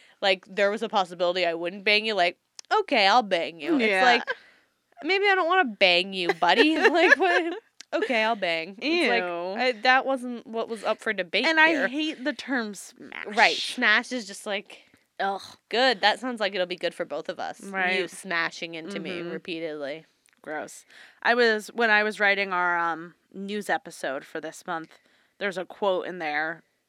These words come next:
Speaker 2: of a guy. It's a long story that I won't get into on this. It's, it's one of the, it's the second biggest news of the month
Speaker 1: Uh-huh.
Speaker 2: after the Florida shooting. This guy who, a girl overdosed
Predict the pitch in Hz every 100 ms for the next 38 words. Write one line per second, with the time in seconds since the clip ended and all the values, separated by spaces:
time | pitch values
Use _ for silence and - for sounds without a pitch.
0 | _ - 180 175 175 165 160 147 170 160
1 | _ _ _ _ _ _ _ - 285 -
2 | 220 190 180 175 - 175 170 165 165 151
3 | 151 165 160 175 180 165 160 160 175 -
4 | - - - - _ - 98 - 151 _
5 | 196 196 180 196 202 190 170 180 165 -
6 | 202 - 262 - 294 294 277 220 214 202
7 | 196 190 185 170 170 170 165 165 131 143
8 | - 220 196 190 - _ _ _ - 180
9 | - 180 160 151 - - 196 156 143 -
10 | 98 - 87 185 _ _ _ _ _ _
11 | - 190 - 185 160 170 160 165 160 151
12 | _ - 208 - 202 175 160 - _ _
13 | - 196 175 165 160 160 - -